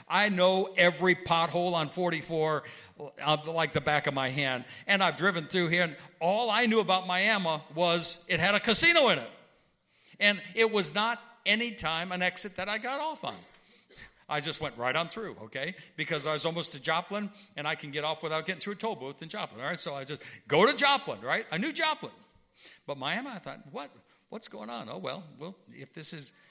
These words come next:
if this is just kind of a, of a, of a, of a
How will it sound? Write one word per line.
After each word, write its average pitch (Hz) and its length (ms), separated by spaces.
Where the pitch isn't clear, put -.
if - 140
this 151 180
is 147 60
just 147 240
kind 156 220
of 135 100
a, 123 220
of 135 160
a, 123 220
of 127 160
a, 123 40
of 120 340
a 110 120